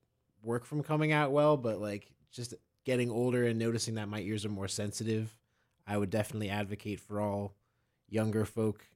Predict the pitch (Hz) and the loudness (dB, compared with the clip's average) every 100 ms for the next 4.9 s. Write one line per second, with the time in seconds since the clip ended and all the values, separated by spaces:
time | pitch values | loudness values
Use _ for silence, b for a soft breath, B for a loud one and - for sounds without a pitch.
0 | _ 107 104 113 110 113 - 117 110 107 | _ -4 -2 0 2 2 0 -2 -2 -4
1 | 101 98 - 117 107 104 107 104 107 - | -8 -8 -6 -2 0 0 0 -2 -4 -6
2 | 95 92 98 - 95 101 104 101 104 110 | -10 -10 -12 -16 -8 -4 -2 -2 -4 -4
3 | 101 98 101 101 - 131 127 127 127 - | -4 -6 -8 -8 -4 -2 0 -2 -6 -12
4 | _ - 120 113 - - 113 110 110 | _ -8 -6 -6 -10 -8 -6 -6 -8